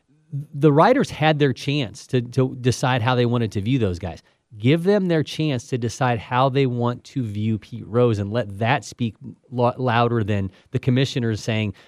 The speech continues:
you know, being just hands off with it and saying, "Yeah, you know, ultimately this is the, the board, you know, the, the Hall of Fame voting body's issue,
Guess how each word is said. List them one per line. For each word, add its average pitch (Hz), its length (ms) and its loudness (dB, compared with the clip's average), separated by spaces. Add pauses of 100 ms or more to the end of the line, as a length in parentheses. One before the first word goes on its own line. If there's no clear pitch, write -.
(100)
you 190 180 2
know, 156 160 4
being 151 640 0 (160)
just 139 200 -2
hands 151 280 2
off 131 240 4
with 120 120 2
it 127 100 0
and - 80 -8
saying, 180 180 0
"Yeah, 220 180 2
you 196 400 2
know, 131 120 6
ultimately 147 300 2
this 139 160 -2
is 127 100 -4
the, 123 180 4
the 117 120 0
board, 123 360 2
you 123 160 -2
know, 110 80 2
the, 117 60 2
the 117 100 0
Hall 120 180 2
of 113 80 -2
Fame 120 460 0
voting 113 440 2
body's 101 360 -2
issue, 107 440 0